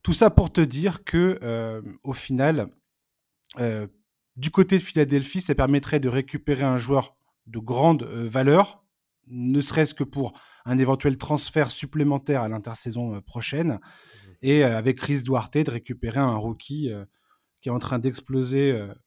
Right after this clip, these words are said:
Speaker 1: sur, euh, depuis le début de saison. T J Warren, quand il reviendra de blessure, ça peut tout à fait, euh, faire sens en sortie de banc.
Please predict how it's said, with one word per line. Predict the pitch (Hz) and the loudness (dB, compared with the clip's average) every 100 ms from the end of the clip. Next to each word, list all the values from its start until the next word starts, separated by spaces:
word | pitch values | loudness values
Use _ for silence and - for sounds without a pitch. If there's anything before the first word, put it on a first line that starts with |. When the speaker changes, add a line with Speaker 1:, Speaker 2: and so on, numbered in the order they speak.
| _ _ _ | _ _ _
Speaker 1:
sur, | - - 135 113 | -14 -12 -12 -10
euh, | 107 101 110 | -12 -12 -14
depuis | 113 120 120 | -10 -10 -10
le | 123 | -6
début | 120 117 | -6 -6
de | 120 | -10
saison. | - 113 135 165 - _ _ - | -8 -4 -2 -2 -6 _ _ -10
T | - | -4
J | 139 165 | 2 4
Warren, | 156 156 151 156 | 6 6 6 4
quand | 143 | 2
il | 139 | 0
reviendra | 131 135 127 | 0 0 0
de | 131 | -2
blessure, | 127 131 - 139 | -2 -4 -2 -6
ça | - 110 | -6 -10
peut | - 107 | -12 -8
tout | - 165 | -2 0
à | 156 | 0
fait, | 147 - 147 - | -2 0 -2 -2
euh, | 120 | -10
faire | 113 143 113 | -8 -8 -4
sens | - 139 131 | -2 -2 -4
en | - | -8
sortie | 117 120 - 113 | -10 -10 -12 -14
de | |
banc. | 107 123 170 | -6 -6 -6